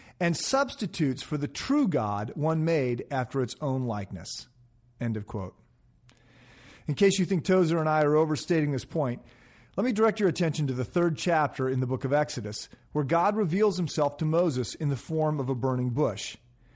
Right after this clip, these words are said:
The account unfolds as follows.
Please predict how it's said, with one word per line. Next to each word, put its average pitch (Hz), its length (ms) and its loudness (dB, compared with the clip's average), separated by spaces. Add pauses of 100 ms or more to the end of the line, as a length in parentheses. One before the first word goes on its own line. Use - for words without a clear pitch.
(120)
The 160 120 4
account 202 480 0
unfolds 127 680 -2 (100)
as 123 140 -4
follows. 101 560 -4